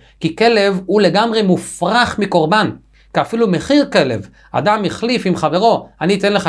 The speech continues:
כלב, אתה תיתן לי כבש", הכבש הזה נקרא, נקרא מחיר כלב שהוא פסול הקרבה, אז כלב, אולי אותו כן מותר לסרס, כך שאלו את בן זוימו.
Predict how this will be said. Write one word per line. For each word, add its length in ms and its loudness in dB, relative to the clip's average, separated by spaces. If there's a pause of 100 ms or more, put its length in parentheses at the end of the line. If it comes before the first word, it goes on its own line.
כלב, 240 2
אתה 160 -2
תיתן 200 -4
לי 120 2
כבש", 440 -2
הכבש 220 -4
הזה 180 -2
נקרא, 240 -2
נקרא 260 -2
מחיר 340 -2
כלב 200 0
שהוא 220 0
פסול 260 0
הקרבה, 340 0 (320)
אז 320 -2
כלב, 440 4 (240)
אולי 200 4
אותו 300 -2
כן 120 -2
מותר 280 0
לסרס, 500 -2
כך 180 -2
שאלו 140 0
את 80 2
בן 80 4
זוימו. 380 2